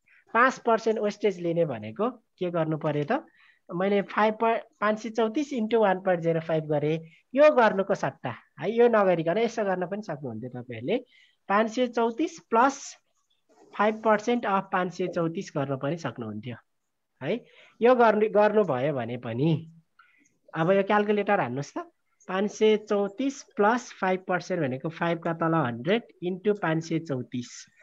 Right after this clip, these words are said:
यो गर्नुभयो भने पनि पाँच सय साठी नै आउँछ है, सेम नै हो, जे गर्दा पनि हुन्छ। त यो, त्यो उताको क्लियर हुनु भएन भने यता सार्नु भए पनि हुन्छ। यति सारिदिनुहोस्।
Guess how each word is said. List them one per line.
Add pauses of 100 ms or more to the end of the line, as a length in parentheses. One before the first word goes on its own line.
(360)
यो
गर्नुभयो
भने
पनि
पाँच
सय
साठी
नै
आउँछ (1800)
है,
सेम
नै
हो, (1400)
जे
गर्दा
पनि
हुन्छ। (540)
त
यो,
त्यो
उताको
क्लियर
हुनु
भएन
भने
यता
सार्नु
भए
पनि
हुन्छ। (1040)
यति
सारिदिनुहोस्।